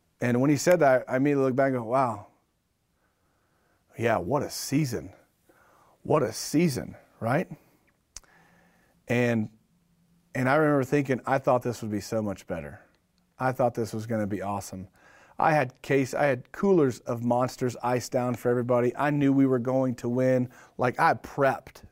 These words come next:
I prepped the post-game celebration, it was gonna be awesome, right? It can be better, right? And that's,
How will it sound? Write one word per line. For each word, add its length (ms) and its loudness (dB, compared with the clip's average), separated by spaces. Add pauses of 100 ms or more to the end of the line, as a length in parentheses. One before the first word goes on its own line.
(140)
I 100 2
prepped 360 0
the 100 -4
post-game 500 -2
celebration, 640 -2 (500)
it 80 0
was 160 -4
gonna 160 0
be 140 0
awesome, 400 -6 (500)
right? 260 2 (840)
It 160 2
can 140 0
be 100 2
better, 440 2 (300)
right? 300 -4 (720)
And 180 0
that's, 460 0